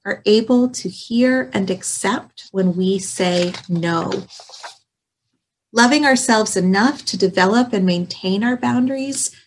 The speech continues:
means that we must, at a basic level,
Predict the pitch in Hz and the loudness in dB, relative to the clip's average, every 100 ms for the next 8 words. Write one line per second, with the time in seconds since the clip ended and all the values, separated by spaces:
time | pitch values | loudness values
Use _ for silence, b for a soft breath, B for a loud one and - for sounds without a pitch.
0 | b 226 247 254 - - 208 190 185 196 | b 8 8 8 4 0 2 2 4 4
1 | 349 - - - b b - 196 185 - | 2 -2 -6 -8 b b 0 2 2 4
2 | 214 247 311 285 214 208 214 208 - - | 4 6 0 -2 0 2 2 0 -6 -12